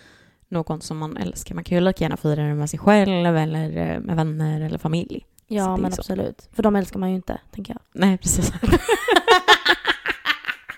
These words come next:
Speaker 1: Men jag undrar dock, Louise,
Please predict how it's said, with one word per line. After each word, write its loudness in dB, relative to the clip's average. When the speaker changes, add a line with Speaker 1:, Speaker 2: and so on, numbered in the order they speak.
Speaker 1:
Men 4
jag 6
undrar 4
dock, -2
Louise, -2